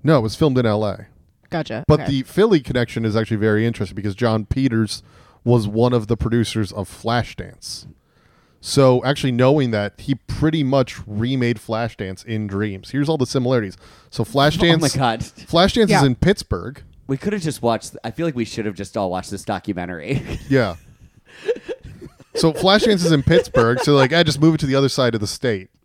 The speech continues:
Speaker 2: Mm-hmm.
Speaker 3: Uh-huh.
Speaker 1: Go Philly. She's, like, a welder in Flashdance, and they're welder construction
Speaker 2: They're, like,
Speaker 1: guys in this.
Speaker 2: machinists. Yeah.
Speaker 1: Yeah.
Speaker 3: So he's just going back to the well on all of these?
Speaker 1: Yeah, the bartender in this show is the bartender from Flashdance.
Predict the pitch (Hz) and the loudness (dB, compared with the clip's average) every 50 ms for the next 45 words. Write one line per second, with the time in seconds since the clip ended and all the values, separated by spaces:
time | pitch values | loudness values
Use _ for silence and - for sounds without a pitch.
0 | _ 202 202 202 170 165 170 - - - 107 110 123 139 131 - - - 151 143 | _ -8 -6 -6 -6 -8 -12 -16 -14 -12 -6 0 2 2 2 2 0 0 0 2
1 | 120 104 95 92 - _ _ _ _ _ _ _ _ - - 180 156 190 180 170 | 2 0 -2 -4 -8 _ _ _ _ _ _ _ _ 0 0 2 2 4 4 4
2 | 156 120 113 123 139 160 151 170 185 196 214 180 - - _ _ _ - 135 143 | 4 4 6 6 6 6 6 4 4 4 2 0 -4 -10 _ _ _ -2 0 0
3 | 147 147 - 170 170 165 175 170 - - - 185 185 202 208 - - - - - | 0 0 0 0 0 2 2 0 -2 -2 0 0 2 0 -2 -4 -6 -12 -14 -14
4 | - _ _ _ _ _ _ _ _ _ _ _ - 131 131 127 143 160 165 156 | -18 _ _ _ _ _ _ _ _ _ _ _ -2 0 2 4 4 4 6 4
5 | 156 156 127 113 123 110 123 135 147 156 139 147 151 131 - - 135 127 - - | 4 2 0 -6 -4 0 2 2 2 2 2 2 2 2 0 -2 -2 -2 -2 2
6 | 147 151 - - - 233 226 - 117 117 117 117 110 220 - - - - 135 - | 2 2 2 2 2 4 6 6 6 6 4 4 4 2 2 2 2 4 4 2
7 | - - 180 170 165 160 - - - _ - - - - - 175 175 156 139 143 | 2 2 0 -4 -6 -6 -10 -12 -18 _ -16 -16 -16 -12 -6 -4 0 2 4 4
8 | 131 101 85 - _ _ _ _ _ _ _ _ _ _ _ _ - - 180 175 | 2 2 -2 -6 _ _ _ _ _ _ _ _ _ _ _ _ -4 0 2 2
9 | 160 - 123 113 117 160 170 - 180 180 - - 135 131 135 131 123 127 123 - | 2 0 -8 -6 -2 -2 -2 -2 -2 -6 -2 0 0 0 2 2 0 0 0 0
10 | - 120 117 110 104 107 107 110 113 110 101 95 95 92 92 98 107 98 113 123 | 0 0 0 0 2 0 0 0 0 0 -2 -2 -4 -4 -2 -2 -4 -2 -2 -2
11 | 127 139 151 151 165 - - _ - 135 170 156 127 123 147 127 - - 131 147 | -2 0 -2 -2 -6 -10 -12 _ 0 0 2 2 4 2 0 2 4 2 4 4
12 | 165 170 - - 180 175 180 170 180 170 160 - - 139 143 147 147 143 143 131 | 2 2 0 0 0 0 2 2 2 2 2 0 -2 0 0 2 2 2 2 0
13 | - - - 131 131 131 135 131 127 135 117 110 113 110 95 110 113 127 127 123 | 0 -2 0 2 4 4 4 4 4 0 0 0 -2 0 2 2 2 2 2 2
14 | - 131 127 123 127 120 - - - 113 117 123 123 - - 120 120 120 117 - | 0 -2 -2 0 -2 -4 -4 -4 -2 -2 -2 -2 -2 -2 -2 0 0 0 -2 -2
15 | - - 117 127 120 131 127 - - - - - - | -4 -2 0 0 2 0 0 -2 -6 -10 -10 -10 -14